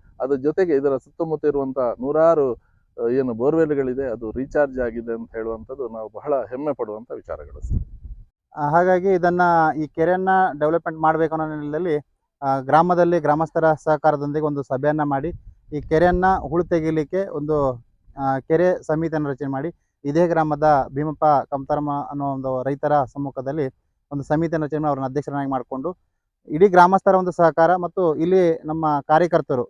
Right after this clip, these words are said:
Speaker 2: ಈ ಭಾಗದಲ್ಲಿ ನಮ್ಮ ಕೃಷಿ ಮೇಲ್ವಿಚಾರಕರು ರವಿ ಅಂತ ಹೇಳಿ ಒಬ್ರು ವರ್ಕ್ ಮಾಡ್-, ಮಾಡಿದ್ದಾರೆ. ಅದೇ ರೀತಿ ಈ ಭಾಗದಲ್ಲಿ ವಲಯ ಮೇಲ್ವಿಚಾರಕರಾಗಿ, ಆ, ಶಿಲ್ಪಾ ನಾಯಕ್ ಅಂತ ಹೇಳಿ ಒಬ್ರು ಮಹಿಳೆ ಇದ್ರು. ಅವರೆಲ್ಲರ ಒಂದು ಸಹಕಾರದಿಂದ ಈ ಕೆರೆಯನ್ನು ಆಯ್ಕೆ ಮಾಡಿದ್ವಿ. So ಈ ಕೆರೆಯನ್ನು ಆಯ್ಕೆ ಮಾಡಿ ನಾವು ಪೂಜ್ಯರಿಗೆ ಈ ಮನವಿಯನ್ನು ಸಲ್ಲಿಸಿದಾಗ ಪೂಜ್ಯರು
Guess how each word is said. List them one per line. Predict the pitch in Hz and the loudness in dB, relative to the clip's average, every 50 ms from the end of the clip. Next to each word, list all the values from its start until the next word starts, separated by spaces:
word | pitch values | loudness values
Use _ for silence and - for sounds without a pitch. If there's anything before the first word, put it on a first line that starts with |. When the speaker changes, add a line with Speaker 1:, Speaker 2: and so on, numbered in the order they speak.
| _ _ _ _ _ _ _ - | _ _ _ _ _ _ _ -6
Speaker 2:
ಈ | 156 151 151 156 | -2 -2 0 0
ಭಾಗದಲ್ಲಿ | 139 147 151 151 151 147 151 151 151 | 4 4 4 4 4 2 0 0 0
ನಮ್ಮ | 147 147 151 147 143 143 139 135 - - | -2 -2 0 0 0 0 0 -2 -4 -8
ಕೃಷಿ | 143 - - 160 | -8 -6 -4 -4
ಮೇಲ್ವಿಚಾರಕರು | 160 151 147 - 151 147 131 143 143 131 | -4 -4 -4 -4 -4 -6 -4 -4 -4 -4
ರವಿ | 135 131 135 143 | -2 -2 -2 -2
ಅಂತ | 147 139 - | -4 -4 -4
ಹೇಳಿ | 151 143 139 | -4 -4 -4
ಒಬ್ರು | 127 135 131 127 127 - | -4 -2 -4 -4 -4 -6
ವರ್ಕ್ | 131 127 - 135 | -8 -10 -8 -8
ಮಾಡ್-, | 131 120 - _ _ _ 135 | -8 -8 -10 _ _ _ -6
ಮಾಡಿದ್ದಾರೆ. | - - 123 120 123 127 143 - - - - - - - | -4 -4 -4 -2 -4 -4 -4 -4 -4 -6 -8 -10 -6 -6
ಅದೇ | 143 143 160 | -2 -2 -2
ರೀತಿ | 165 156 165 160 | -2 -2 -2 -2
ಈ | 160 | -2
ಭಾಗದಲ್ಲಿ | 147 143 156 156 165 160 170 165 160 | 2 2 2 4 4 4 4 2 2
ವಲಯ | 143 143 160 170 175 | 2 4 4 2 2
ಮೇಲ್ವಿಚಾರಕರಾಗಿ, | 170 160 156 151 - 147 143 - 143 143 139 139 147 143 147 135 127 - - - - - - - - 135 | 2 0 -2 -2 -2 -2 0 0 0 -2 -2 -2 -2 -2 -2 -2 -4 -6 -8 -10 -12 -12 -12 -10 -4 -2
ಆ, | 131 131 | -2 -2
ಶಿಲ್ಪಾ | - - 160 156 - - 170 | -2 -6 -10 -6 0 0 2
ನಾಯಕ್ | 165 156 151 151 139 156 | 2 2 0 0 0 -4
ಅಂತ | 151 139 147 | -4 -4 -4
ಹೇಳಿ | 143 135 | -4 -4
ಒಬ್ರು | 131 131 135 131 131 - - 135 139 | -4 -2 -4 -4 -4 -4 -8 -10 -8
ಮಹಿಳೆ | 135 135 135 143 147 | -6 -4 -2 -2 -2
ಇದ್ರು. | 135 127 143 - | -2 -4 -6 -8
ಅವರೆಲ್ಲರ | - - 147 151 160 175 196 208 208 | -4 -2 0 2 4 6 8 8 8
ಒಂದು | 208 196 190 185 | 8 6 2 -2
ಸಹಕಾರದಿಂದ | - 175 165 165 - 170 160 151 165 180 185 | 0 2 2 2 2 0 -2 -2 -4 -4 -4
ಈ | 165 | -4
ಕೆರೆಯನ್ನು | 160 - 160 147 151 147 143 | -2 -2 -2 0 0 0 -2
ಆಯ್ಕೆ | 135 - - | -2 -4 -8
ಮಾಡಿದ್ವಿ. | 123 117 107 - - _ _ _ _ _ _ _ _ _ - | -12 -12 -12 -14 -16 _ _ _ _ _ _ _ _ _ -4
So | 180 | -2
ಈ | 175 | 0
ಕೆರೆಯನ್ನು | - 185 190 202 208 202 202 | 2 4 6 6 6 6 6
ಆಯ್ಕೆ | 190 185 185 185 - 196 | 6 6 4 4 2 0
ಮಾಡಿ | 190 185 185 180 180 190 196 196 - | 2 2 2 2 4 2 2 2 0
ನಾವು | - 160 165 151 | 0 -2 -2 -2
ಪೂಜ್ಯರಿಗೆ | - 170 165 160 175 175 175 165 170 165 | -2 -4 -2 2 2 2 2 4 2 2
ಈ | 160 | 2
ಮನವಿಯನ್ನು | 151 147 156 156 156 156 | 2 0 -2 -2 -4 -4
ಸಲ್ಲಿಸಿದಾಗ | - 151 143 - 151 139 139 139 139 156 | -4 -6 -8 -8 -8 -4 -4 -4 -2 -4
ಪೂಜ್ಯರು | 165 - 151 151 147 151 156 160 175 147 | -6 -6 -8 -8 -4 -4 -2 0 0 -2